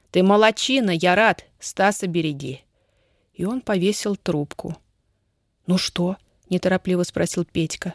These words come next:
«Да ничего, улетает». «Не сказал, куда?» «Нет». «Это даже лучше. Ну что, поедем на дачу?»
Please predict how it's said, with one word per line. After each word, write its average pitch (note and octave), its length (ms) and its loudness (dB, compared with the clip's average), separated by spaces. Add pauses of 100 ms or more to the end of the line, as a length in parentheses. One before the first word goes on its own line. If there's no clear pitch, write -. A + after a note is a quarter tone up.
(640)
«Да D#3+ 140 -2
ничего, C4+ 720 2 (420)
улетает». A3+ 760 2 (460)
«Не E3+ 80 2
сказал, E3 440 0
куда?» D3 400 -4 (600)
«Нет». G3+ 420 0 (800)
«Это A3 240 0
даже B3 320 4
лучше. A#3+ 520 0 (200)
Ну G3+ 100 2
что, A3+ 400 4 (180)
поедем A3 440 2
на B3+ 140 2
дачу?» C#4 420 2